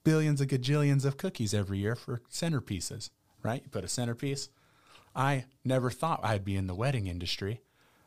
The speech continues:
but we cut a ton of cookies. If you were to make yourself available, there's a huge desire for it, right? They sell cookies at Target, you know, and they import that from Indonesia or Vietnam. But now, and then,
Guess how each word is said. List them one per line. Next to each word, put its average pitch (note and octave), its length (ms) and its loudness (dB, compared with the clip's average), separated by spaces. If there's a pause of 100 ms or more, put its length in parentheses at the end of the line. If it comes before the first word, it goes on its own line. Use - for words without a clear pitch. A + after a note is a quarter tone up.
(120)
but G2+ 300 4 (380)
we A2+ 200 2
cut - 400 -4
a G2+ 120 -4
ton F#2+ 400 -6
of A2+ 160 -6
cookies. G2+ 500 -4 (460)
If - 180 -4
you B2 60 2
were B2 80 2
to A2 40 2
make A#2 200 0
yourself A#2+ 340 0
available, G2+ 640 -2 (300)
there's G#2+ 160 -2
a G2 40 -4
huge A#2 300 0
desire F#2 480 0
for E2+ 260 -6
it, E2+ 140 -8
right? G#2 160 -6 (280)
They G2 100 0
sell F#2 220 -2
cookies G#2+ 380 -4
at A#2 160 -4
Target, B2 500 -2
you G2+ 100 -6
know, F2 80 -8
and F#2+ 80 -6
they G2 120 -6
import G#2+ 380 -6
that G2+ 220 -2
from F#2 240 -10 (840)
Indonesia G2+ 640 2
or F2 120 -6
Vietnam. G#2 640 -2 (880)
But G2 100 4
now, G#2+ 380 0 (240)
and C3+ 100 4
then, B2 160 4